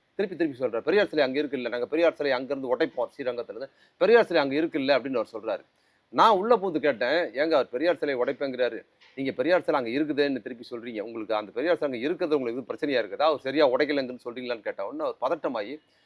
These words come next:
"மதிமாறன், நீங்க வந்து என்னை இன்னைக்கு என்ன எப்படியாலும் அடையாளப்படுத்தலாம்" அப்படின்னு அவர் பேச ஆரம்பிச்சாரு.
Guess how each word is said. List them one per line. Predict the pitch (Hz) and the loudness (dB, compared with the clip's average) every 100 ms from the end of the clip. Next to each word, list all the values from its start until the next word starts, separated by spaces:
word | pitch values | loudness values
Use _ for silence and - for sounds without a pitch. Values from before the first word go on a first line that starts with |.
| _ _ | _ _
"மதிமாறன், | 101 175 220 196 | -6 2 4 4
நீங்க | 143 120 | 0 0
வந்து | 113 131 139 | -4 -2 -2
என்னை | 107 113 | -2 -4
இன்னைக்கு | 110 117 | -6 -4
என்ன | 120 165 | 2 2
எப்படியாலும் | 143 135 214 220 196 151 | 2 2 4 4 6 6
அடையாளப்படுத்தலாம்" | 156 143 120 120 123 117 | 4 2 -2 -2 0 -2
அப்படின்னு | 120 131 139 135 | -4 -6 -6 -4
அவர் | 110 98 - | -4 -6 -2
பேச | 147 143 117 | -2 0 -2
ஆரம்பிச்சாரு. | 95 - 73 | -2 -12 -14